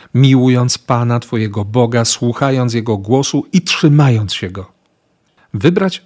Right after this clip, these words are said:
żeby żyć, żeby kochać, żeby słuchać i żeby trzymać się słowa Boga, trzymać Boga za słowo. I może dlatego od razu na początek Wielkiego Postu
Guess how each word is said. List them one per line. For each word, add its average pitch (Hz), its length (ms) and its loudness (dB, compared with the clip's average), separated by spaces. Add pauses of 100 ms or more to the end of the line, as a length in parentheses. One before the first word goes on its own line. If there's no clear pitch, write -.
(100)
żeby 143 280 -2
żyć, 123 440 -2 (500)
żeby 101 280 -4
kochać, - 600 -4 (580)
żeby 98 240 -8
słuchać - 720 -4 (520)
i - 60 0
żeby 113 320 -4 (300)
trzymać 117 600 -2
się - 240 -16 (180)
słowa 98 440 -8
Boga, 95 280 -14
trzymać 160 480 -2
Boga 131 340 -4
za 110 120 -6
słowo. 98 420 -12 (1040)
I 190 100 0
może 139 280 2
dlatego 127 720 -2
od 123 180 2
razu 117 420 2
na 113 120 0
początek 120 640 -2
Wielkiego 113 420 -2
Postu 127 520 -4